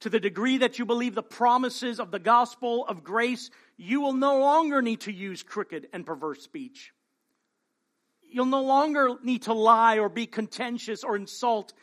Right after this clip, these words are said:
or slander or, or f-, use flattery or brag and boast about yourself in self-exaltation. You'll not need to justify yourself before anyone else because you've already been justified.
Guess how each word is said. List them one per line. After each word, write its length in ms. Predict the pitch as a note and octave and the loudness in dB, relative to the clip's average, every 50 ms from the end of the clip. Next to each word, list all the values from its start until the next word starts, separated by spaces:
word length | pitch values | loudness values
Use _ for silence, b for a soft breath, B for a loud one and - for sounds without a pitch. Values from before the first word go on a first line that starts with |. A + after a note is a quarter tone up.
| b b b b | b b b b
or 100 | b G#3+ | b -6
slander 840 | - - - - A3 A#3+ A#3+ A#3+ A#3+ A#3 A3 G#3+ G#3 G3+ F#3 E3 - B B B | -4 -6 -8 -4 -2 0 0 0 0 -2 0 0 2 2 2 0 -2 B B B
or, 280 | - G3+ G#3 G3+ F3+ - b b b | -2 -2 -2 -2 -4 -6 b b b
or 200 | - G#3 G#3 A3 | 0 0 0 0
f-, 240 | - - - - - | -2 -6 -16 -12 -4
use 220 | G#3 B3 B3+ - | 0 0 0 0
flattery 760 | - - _ _ - B3 A#3+ A#3 A#3+ A3 A3+ A3 G#3+ G#3 G#3 G#3+ | -2 -12 _ _ 0 4 6 6 6 6 4 2 0 0 -2 -2
or 100 | G3+ F#3 | -2 -4
brag 560 | - - - G3 A#3 A#3 A3+ A3+ A3+ G#3 G3+ | -6 -6 -2 2 4 4 4 4 2 0 -4
and 200 | G3 F#3 C#3 _ | -8 -12 -4 _
boast 340 | B3 B3 B3 - - - G#3+ | 0 0 0 -2 -6 -10 -8
about 320 | F3 D3+ F#3+ F#3 F3+ - | -4 -4 -2 -4 -4 -6
yourself 380 | F#3 E3 - - G#3+ G3 C3+ - - | -10 -14 -8 -4 -4 -4 -4 -4 -10
in 100 | G3 F3+ | -16 -16
self-exaltation. 1700 | - - - G3+ F#3 D#3+ - _ _ _ _ _ _ - F3+ - - - D#3+ D3 D3 - - E3 D#3+ C#3+ - - F3 D#3+ C#3+ B2 G2+ F2+ _ _ _ _ _ _ _ _ _ _ _ _ _ _ _ _ _ _ _ _ _ _ _ _ _ _ _ _ _ _ _ _ _ _ _ - | -10 -6 -4 -4 -4 -4 -8 _ _ _ _ _ _ -8 -8 -8 -8 -6 -6 -6 -8 -8 -10 -10 -10 -10 -12 -14 -14 -14 -14 -14 -16 -20 _ _ _ _ _ _ _ _ _ _ _ _ _ _ _ _ _ _ _ _ _ _ _ _ _ _ _ _ _ _ _ _ _ _ _ -16
You'll 100 | D3 E3 | -14 -14
not 260 | E3 E3 F3 F#3 E3+ | -10 -10 -10 -10 -10
need 320 | E3 E3 F3+ F#3+ F#3 - | -10 -10 -10 -10 -10 -12
to 100 | - E3 | -14 -18
justify 920 | C#3+ B2 A2+ C3+ F3 F3 - - - E3+ - - F3+ E3+ D#3 D3+ C#3+ C#3+ C3+ B2+ b b b b b | -18 -16 -12 -10 -10 -10 -10 -12 -16 -16 -12 -8 -6 -4 -4 -4 -4 -6 -8 -12 b b b b b
yourself 480 | E3+ E3+ - - - F3 D#3+ D3 - | -10 -10 -8 -8 -6 -6 -6 -8 -10
before 320 | - E3+ - - E3 E3 F3 | -14 -14 -12 -10 -10 -8 -8
anyone 360 | F3 F3+ F#3 F3+ E3+ E3 D#3 | -8 -10 -10 -12 -12 -10 -10
else 280 | D3+ D#3 D#3 D3 - - | -8 -8 -8 -10 -12 -16
because 320 | - C3+ - C#3+ C3+ C3+ | -20 -20 -18 -18 -16 -16
you've 140 | C#3+ B2+ C3 | -16 -14 -14
already 400 | C3 B2+ B2 C3 C3+ C3+ C3+ C3 | -14 -14 -14 -14 -16 -16 -16 -18
been 400 | B2 A#2 C3+ B2 A#2 G#2+ F#2 F2+ _ _ _ _ _ _ _ _ _ _ _ _ _ _ | -16 -16 -16 -16 -16 -18 -20 -20 _ _ _ _ _ _ _ _ _ _ _ _ _ _
justified. 640 | - B2 A2 - - A#2 - - G#2+ F#2+ F#2+ G2 - | -20 -18 -18 -18 -18 -20 -20 -18 -18 -18 -18 -20 -20